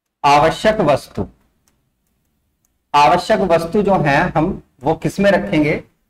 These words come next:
वो आवश्यक वस्तु हम ज़ीरो में रखेंगे। जो रोजमर्रा की खुली वस्तुएं हैं,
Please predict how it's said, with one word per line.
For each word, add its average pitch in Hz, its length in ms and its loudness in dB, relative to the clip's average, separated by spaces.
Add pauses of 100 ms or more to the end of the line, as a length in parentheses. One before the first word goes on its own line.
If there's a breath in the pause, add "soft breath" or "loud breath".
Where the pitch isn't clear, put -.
(220)
वो 170 60 4
आवश्यक 147 720 2
वस्तु 156 340 0
हम 180 200 0
ज़ीरो 143 300 2
में 160 120 2
रखेंगे। 101 400 -4
जो 143 180 0
रोजमर्रा 151 640 2
की 190 200 -2
खुली 175 300 2
वस्तुएं 120 460 -2
हैं, 135 180 -6